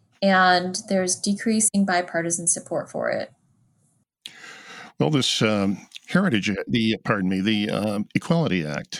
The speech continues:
Speaker 2: H R five, I've read over it, and it's anything but equal. It, uh, redefines sexuality to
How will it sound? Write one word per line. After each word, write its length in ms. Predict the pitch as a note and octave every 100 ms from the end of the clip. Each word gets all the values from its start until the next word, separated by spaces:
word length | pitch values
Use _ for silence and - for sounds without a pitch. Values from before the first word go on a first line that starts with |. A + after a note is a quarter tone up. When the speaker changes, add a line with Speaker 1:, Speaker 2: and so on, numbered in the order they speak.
| E3+
Speaker 2:
H 260 | A2+ G2+ -
R 280 | G#2+ G#2 F#2 - -
five, 400 | A#2+ G2+ D2 - - - - - - - - - -
I've 160 | A2 C#3+
read 100 | D3+ C#3
over 220 | C3+ C3+
it, 120 | E3+ - A#2+ B2
and 120 | A#2
it's 160 | A2 - B2
anything 360 | A#2 - A2 G#2 G2
but 120 | B2+ -
equal. 460 | A#2 G2 G2 B2+ G3 - - G#2
It, 180 | G2 -
uh, 340 | G2 F#2+ F2+ A#2+ - - - A#2+ A#2
redefines 760 | B2+ G#2+ - A#2 A2+ B2+ B2 - - - - - - -
sexuality 720 | - B2 A2+ G#2+ G#2 G#2+ B2+
to 140 | -